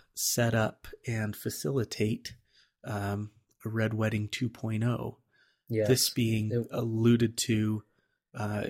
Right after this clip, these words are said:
Speaker 1: in the last Jaime chapter where Davin Lannister said that he was going to marry a Frey, his stoat.
Speaker 2: Yeah.
Speaker 1: <laughs>
Speaker 2: Yep.
Speaker 1: Um,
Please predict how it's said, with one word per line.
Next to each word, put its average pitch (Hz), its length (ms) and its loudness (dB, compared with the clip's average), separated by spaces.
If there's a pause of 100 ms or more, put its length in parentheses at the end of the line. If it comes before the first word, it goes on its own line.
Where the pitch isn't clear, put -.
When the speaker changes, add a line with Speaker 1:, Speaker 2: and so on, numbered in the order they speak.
Speaker 1:
in 110 240 -4
the 104 80 -4
last 110 400 -4
Jaime 107 200 0
chapter - 400 -6
where 107 160 -4
Davin 110 600 -4 (100)
Lannister 110 680 -6 (300)
said 113 340 -4
that 131 120 -2
he 123 240 -2
was 107 220 -2
going 107 300 -4
to - 140 -8
marry 110 360 -2
a 107 80 -4
Frey, 113 540 -4 (180)
his 123 200 -8
stoat. 113 580 0 (480)
Speaker 2:
Yeah. 131 120 -4
Speaker 1:
<laughs> - 60 -16 (680)
Speaker 2:
Yep. - 160 4
Speaker 1:
Um, 104 460 0